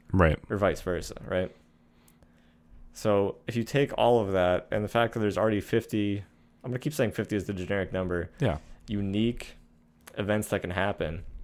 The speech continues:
Speaker 2: unique scenarios,
Speaker 1: Mm-hmm.
Speaker 2: it's just been super fucking fun.
Speaker 1: Yeah.
Speaker 2: It's, like, an hour to an hour and a half.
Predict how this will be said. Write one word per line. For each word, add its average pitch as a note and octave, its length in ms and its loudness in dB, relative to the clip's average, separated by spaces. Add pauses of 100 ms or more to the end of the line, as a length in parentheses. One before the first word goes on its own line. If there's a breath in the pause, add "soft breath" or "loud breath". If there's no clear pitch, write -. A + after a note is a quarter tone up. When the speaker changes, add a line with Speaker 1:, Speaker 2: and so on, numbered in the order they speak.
(140)
Speaker 2:
unique G#2+ 320 -2
scenarios, F2+ 640 -2 (160)
Speaker 1:
Mm-hmm. F2+ 220 0 (180)
Speaker 2:
it's G2+ 200 -2
just G#2+ 260 -2
been G2+ 360 -2 (540)
super - 580 -4
fucking F2 340 -2
fun. E2+ 360 -2 (280)
Speaker 1:
Yeah. D#2+ 220 4 (380)
Speaker 2:
It's, A2 200 -2
like, B2 140 4
an A2+ 80 8
hour G2+ 220 6
to G#2 100 2
an G2 60 2
hour F#2 140 4
and G2 100 2
a F2+ 40 2
half. F2 460 0